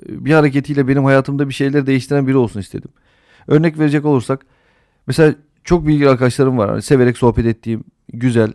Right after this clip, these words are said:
entelektüel arkadaşlarım var. Ama geçen bir esnaf dükkanının arka odasında, e, izbe böyle bir atölye deposu. Tüp üstünde pişen çayları doldururken ustaya bir şeyler soruyordum.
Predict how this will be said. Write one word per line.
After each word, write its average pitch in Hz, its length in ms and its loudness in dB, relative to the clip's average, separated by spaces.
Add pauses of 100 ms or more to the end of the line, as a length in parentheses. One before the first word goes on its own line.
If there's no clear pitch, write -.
entelektüel 120 540 -2
arkadaşlarım 113 440 -4
var. 107 120 -4
Ama 147 160 -2
geçen 156 340 -2
bir 170 80 4
esnaf 156 280 -2
dükkanının 139 400 -4 (100)
arka 127 260 -2
odasında, 127 560 -6
e, - 160 -10
izbe 123 360 -2
böyle 117 200 0
bir 110 140 -2
atölye 113 320 -4
deposu. - 400 -10 (240)
Tüp 147 180 -6
üstünde 139 320 -6
pişen 135 240 -4
çayları 135 360 0
doldururken 143 520 -2 (120)
ustaya 151 280 -4
bir 127 60 -4
şeyler 143 180 0
soruyordum. 104 400 -6